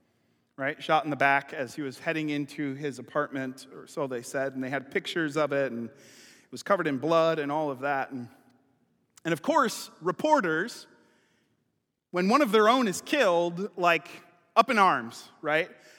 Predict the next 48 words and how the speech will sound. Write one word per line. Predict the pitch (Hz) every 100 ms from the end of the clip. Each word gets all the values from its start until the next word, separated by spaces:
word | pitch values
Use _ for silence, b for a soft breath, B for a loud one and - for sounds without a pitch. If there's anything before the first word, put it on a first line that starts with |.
| B
Like, | 160 147
this | 180 214 202
is, | 165 -
this | 185 202
is | 180
a | 180
reporter, | 165 - 226 196 175
and | 160
if | 156
you | 175
can't | 254 254
protect | 220 - 214 -
reporters, | 170 - 247 180 165
who | - 208
can | 240 190 165
you |
rep-, | 143 147 247 208
protect, | 175 165 254 185
right? | 170 170 -
So | 175 156 B B B -
all | 240 269
of | 226
the | 185
reporters | 190 - 220 175 147 170
are |
like, | 156 151 -
"I |
can't | - 220
believe | 190 208 170
Russia | 185 - 156
did | 247 220
this," | 196 190 151
and | 165
all | 208 214
of | 156
that. | 165 165 156
And | 143
so | - 170 - B B B
they | 196
gathered | 190 151 233 269 254 254 214 185
for | - 202 190 180
this | 175 170 -
press | - 277 269 -
conference | 208 175 170 185 -
the | 160
very | 190 226 214
next | 180 - 156
day, | 147 120 127